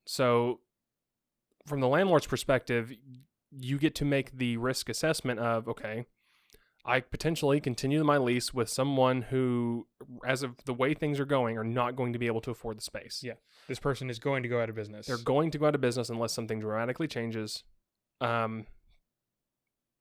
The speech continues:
Speaker 1: but I, the same front would be great for selling, you know, um, brownies or whatever. Like, I'm not, th-, I,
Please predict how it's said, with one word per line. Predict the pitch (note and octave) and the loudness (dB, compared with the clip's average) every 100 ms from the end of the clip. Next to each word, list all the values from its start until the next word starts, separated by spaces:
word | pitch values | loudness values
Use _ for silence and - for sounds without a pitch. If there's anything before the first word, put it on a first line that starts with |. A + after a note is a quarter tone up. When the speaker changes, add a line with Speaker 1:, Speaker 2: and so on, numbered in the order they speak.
| _ _ - | _ _ 0
Speaker 1:
but | C#3+ C3 - | 2 2 -4
I, | - C3 C#3 C3+ C3+ _ C#3+ | -2 0 2 0 -4 _ -4
the | C#3 | -2
same | - E3 D#3+ C#3+ - | 0 0 0 -2 0
front | D#3 C#3 B2 | 2 2 2
would | C3+ B2+ | -2 -2
be | |
great | B2+ C3+ B2+ | 0 0 0
for | A#2 | -4
selling, | - A#2 A2+ A2 A2 _ _ _ _ _ _ _ | 0 0 0 -4 -8 _ _ _ _ _ _ _
you | - | -6
know, | A2+ G2 E2+ | -4 -4 -6
um, | G#2+ G#2 G2+ A2 _ _ _ _ _ _ _ _ - | -6 -6 -6 -12 _ _ _ _ _ _ _ _ -8
brownies | A#2+ A2 G2 G2 | -6 -4 -6 -10
or | A2 | -8
whatever. | A2 G2 F#2+ G#2 | -6 -6 -8 -6
Like, | A#2 | -2
I'm | B2+ | -2
not, | - C3+ | -4 -6
th-, | |
I, | - | -4